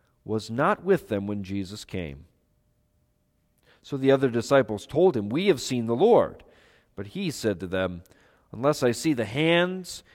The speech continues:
in the marks of the nails, put my finger into the marks of the nails, and place my hand into his side, I will never believe." Eight days later,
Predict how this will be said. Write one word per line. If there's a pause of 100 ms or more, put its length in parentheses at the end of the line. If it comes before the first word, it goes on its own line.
in
the
marks
of
the
nails,
put
my
finger
into
the
marks
of
the
nails, (420)
and
place
my
hand
into
his
side, (640)
I
will
never
believe." (2250)
Eight
days
later,